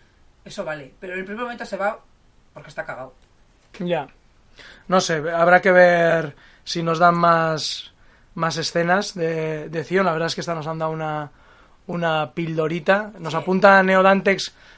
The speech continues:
Speaker 2: que de las, de los creadores de las minas del Potosí llega la explotación de Rocadragón y apunta que se entrecorta un poco cuando hablas. No sé si será porque el micro está un poco a, a medio redireccionar.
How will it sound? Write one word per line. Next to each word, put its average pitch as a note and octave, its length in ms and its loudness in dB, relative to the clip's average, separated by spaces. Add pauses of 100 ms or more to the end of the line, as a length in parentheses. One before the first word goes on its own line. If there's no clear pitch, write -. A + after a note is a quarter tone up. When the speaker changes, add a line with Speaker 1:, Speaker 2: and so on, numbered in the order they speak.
(120)
Speaker 2:
que D#3+ 100 -6
de D#3+ 80 -2
las, D#3 320 0
de E3+ 200 -4
los D#3+ 160 0
creadores F3 400 2
de F#3+ 80 2
las F3+ 200 2
minas F#3 280 2
del F3 160 0
Potosí E3+ 600 -2
llega E3 240 -2
la E3 60 -2
explotación D#3+ 580 -8
de D#3 220 -6
Rocadragón D#3 680 -2 (300)
y - 60 -12
apunta F3 280 -4
que F3+ 80 -6
se E3+ 120 -8
entrecorta E3 440 -4
un F#3 120 0
poco F#3 260 -2
cuando E3+ 260 -2
hablas. G3 380 0 (380)
No D#3+ 100 -12
sé D#3 120 -8
si D3+ 120 -10
será D#3 260 -4
porque D3+ 240 -10
el D3+ 80 -8
micro D#3 380 -6
está E3 240 -2
un D#3 80 -6
poco D#3+ 340 -2
a, D#3 340 -2 (280)
a E3+ 100 -2
medio F#3 300 4
redireccionar. F3 880 2